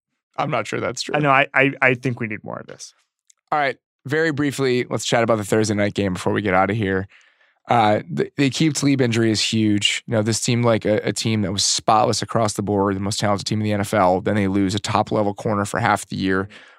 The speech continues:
Speaker 1: Marcus Peters also banged up. You're going against a team with two excellent wide receivers. I feel like that's something to watch. And the other thing is,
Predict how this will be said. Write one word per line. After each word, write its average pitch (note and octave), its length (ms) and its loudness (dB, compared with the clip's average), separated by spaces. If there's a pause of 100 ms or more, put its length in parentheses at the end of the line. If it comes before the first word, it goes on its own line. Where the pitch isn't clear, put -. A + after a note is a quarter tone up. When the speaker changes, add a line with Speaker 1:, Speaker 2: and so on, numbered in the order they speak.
Speaker 1:
Marcus B2 320 0
Peters A2 340 0
also G#2 360 0
banged G2 320 0
up. F#2+ 260 2
You're F#2+ 100 0
going G#2 300 2
against G2 220 -2
a - 20 -6
team G#2+ 240 -2
with F#2+ 180 -2 (440)
two G#2 240 0 (140)
excellent A#2 560 0 (420)
wide G#2 220 2
receivers. F#2+ 600 0 (440)
I A2 160 4
feel - 160 0
like - 80 -2
that's A2+ 200 4
something A2 280 0
to G#2 80 0
watch. G2+ 560 0
And A#2 80 -4
the A2 60 2
other C3+ 160 4
thing F3 260 0
is, G#2+ 260 0